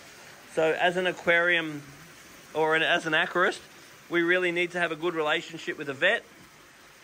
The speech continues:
because a vet is going to be able to give us medications that are more effective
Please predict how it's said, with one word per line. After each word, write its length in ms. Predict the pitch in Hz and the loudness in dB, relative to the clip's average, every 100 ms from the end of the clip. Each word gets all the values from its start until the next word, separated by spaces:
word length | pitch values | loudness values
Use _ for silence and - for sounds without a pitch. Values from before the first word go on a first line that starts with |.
| - | -18
because 280 | 143 170 147 | -8 -6 -6
a 60 | |
vet 280 | 139 170 175 - | -2 0 0 -2
is 160 | 143 | -6
going 300 | 165 160 156 | 0 0 -2
to 160 | - 156 | -6 -2
be 120 | 147 | 2
able 240 | 147 156 151 | 2 2 -4
to 100 | 131 | -6
give 180 | 151 | -4
us 140 | 156 147 | -4 -4
medications 680 | 156 147 - 151 156 156 135 | -4 -4 0 -2 -2 -8 -8
that 120 | 147 | -6
are 40 | |
more 240 | 147 156 165 | -4 0 -2
effective 640 | 156 175 175 156 175 - | 0 0 0 -2 -2 -4